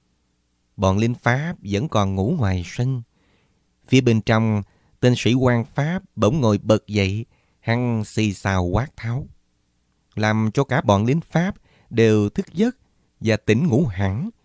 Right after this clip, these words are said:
khi biết ra toàn bộ súng đạn chúng gom lại để phía trong am tự đã biến mất, không còn cây nào cả. Tên sĩ quan Pháp và cả bọn nhốn nháo, dòm giáo giác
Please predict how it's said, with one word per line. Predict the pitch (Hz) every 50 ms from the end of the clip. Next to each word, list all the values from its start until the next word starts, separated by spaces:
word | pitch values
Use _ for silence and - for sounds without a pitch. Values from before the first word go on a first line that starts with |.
| _ _ _ _ _ _ _ _ _ _
khi | _ _ - 113 110
biết | 107 117 131 185 - -
ra | 113 113 110 107 104 104 104 104 -
toàn | 117 113 117 113 110 107
bộ | 104 98 104 117
súng | - - 190 220 226 156
đạn | 117 98 98 101 107 117 -
chúng | - 196 220
gom | 185 160 156 151 135
lại | 110 98 95 101 107 113 120
để | 120 104 95 104 120 127 -
phía | - 180
trong | - - 156 156
am | - 156 156 156
tự | - 107 101 101 107 120 123 - - - - _ _
đã | - 98 98 -
biến | 117 110 110 123 143 160 151
mất, | 156 - - - _ _ _ _ _ _
không | _ _ - - 165 175 175 165
còn | - - 107 104 101 98
cây | - - 160 160
nào | 139 120 104 101 98
cả. | - - 101 98 104 127 170 - _ _ _ _ _ _ _ _ _ _ _ _ _ _ _ _ _ _ _ _ _ _ _ _ _ _ _ _ _ _ _ _ _ _ _ _ _ _ _ _ _ _ _ _ -
Tên | 113 120 120 117 117 117 110 104
sĩ | - - 101 120
quan | 131 135 123 117 113 110
Pháp | 110 - - 135 131 156 180 202 - - _ _ _ _ -
và | 107 113 113 113 110 110 107
cả | - 113 151
bọn | 139 101 98 95 101
nhốn | 107 110 120 160 156
nháo, | 123 123 120 135 175 202 - _ _ _ _ _ _ _ _ _ _ _ _ _
dòm | - 98 104 101 95 92 92 90 90
giáo | 90 95 113 120 131 180 208 165
giác | 147 160 190 233 226